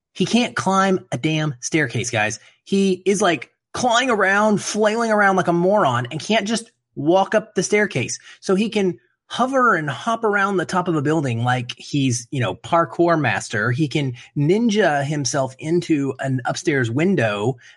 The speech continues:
by quietly opening the latch, but he can't walk up a staircase to get to a human that's dangling. I, I, I just, it's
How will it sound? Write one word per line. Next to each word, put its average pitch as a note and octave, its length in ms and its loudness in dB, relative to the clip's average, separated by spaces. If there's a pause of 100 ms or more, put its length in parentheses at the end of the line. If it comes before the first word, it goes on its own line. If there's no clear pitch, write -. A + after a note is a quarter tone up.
by C#3 160 0
quietly C#3 720 -2
opening A#2 640 -2 (340)
the A#2 160 0
latch, C3 720 0 (240)
but - 80 2
he D#3 60 2
can't - 260 -2
walk D#3 380 2
up E3+ 120 0
a D#3 80 -2
staircase D3+ 540 0
to C3 100 -2
get C3+ 200 -2
to C#3+ 140 -4
a A#2+ 60 -2
human E3+ 360 0
that's C4+ 180 -2
dangling. D4+ 640 2
I, G3+ 140 -2
I, - 100 0 (100)
I G3+ 60 2
just, G#3+ 260 -4 (540)
it's - 360 0